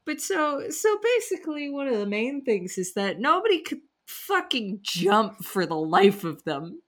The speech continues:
The acrobatic rolls on this episode, my dude, are trash. Fucking trash.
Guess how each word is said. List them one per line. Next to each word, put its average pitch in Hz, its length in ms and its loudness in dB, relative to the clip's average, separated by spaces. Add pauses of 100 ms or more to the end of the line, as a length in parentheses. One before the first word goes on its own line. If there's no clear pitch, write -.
The 233 200 2
acrobatic 208 920 4
rolls 160 640 -2 (180)
on 233 400 0
this 180 220 -4
episode, 180 560 -4
my 156 160 -6
dude, 151 420 -4 (120)
are 151 360 -2 (320)
trash. 156 1200 -4 (360)
Fucking 160 300 -8 (320)
trash. 202 1800 -4